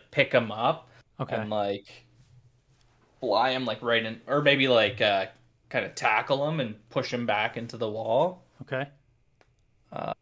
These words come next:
Speaker 1: um, so that'll be a, an eight, and I have a hinder? I have a minus two for this. Actually, I'll use my plus one for this to make that a, a minus one.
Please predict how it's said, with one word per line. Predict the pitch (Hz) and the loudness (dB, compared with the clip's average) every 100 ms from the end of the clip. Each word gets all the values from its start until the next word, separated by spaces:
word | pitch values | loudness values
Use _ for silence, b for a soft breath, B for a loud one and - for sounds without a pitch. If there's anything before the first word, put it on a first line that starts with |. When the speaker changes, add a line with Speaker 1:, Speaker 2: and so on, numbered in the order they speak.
| - | -10
Speaker 1:
um, | - 53 53 52 50 50 _ _ _ _ _ | -6 -6 -6 -10 -18 -20 _ _ _ _ _
so | 123 - - - 50 | -8 -6 -6 -10 -10
that'll | 50 50 | -10 -12
be | - - 50 50 50 | -16 -16 -16 -16 -16
a, | 50 50 50 50 50 50 | -14 -14 -14 -12 -14 -16
an | 50 - - - | -18 -18 -18 -14
eight, | - 90 53 135 - _ - - - | -12 -10 -10 -10 -14 _ -14 -12 -8
and | - 120 113 | -4 -4 -4
I | 110 107 | -4 -6
have | 131 127 117 - _ - | -6 -8 -8 -16 _ -16
a | |
hinder? | - 156 233 392 | -12 -12 -10 -10
I | 440 427 - _ _ _ 170 | -10 -14 -16 _ _ _ -14
have | 165 | -10
a | |
minus | 151 123 120 - | -10 -10 -12 -12
two | - - - _ _ | -12 -12 -16 _ _
for | - | -18
this. | - - - - B B | -16 -16 -20 -20 B B
Actually, | 165 185 | 2 8
I'll | 170 170 | 8 6
use | 175 | 0
my | 156 131 | 0 0
plus | - 127 - | 4 2 2
one | 117 104 101 | -4 -6 -8
for | - 113 | -10 -10
this | - - - - | -8 -10 -12 -14
to | - | -12
make | 170 - | -12 -10
that | 127 110 110 | -6 -4 -2
a, | 110 113 _ _ _ _ _ _ _ 113 | -4 -6 _ _ _ _ _ _ _ -12
a | |
minus | 110 101 101 - - | -10 -12 -14 -18 -18
one. | - 120 | -16 -16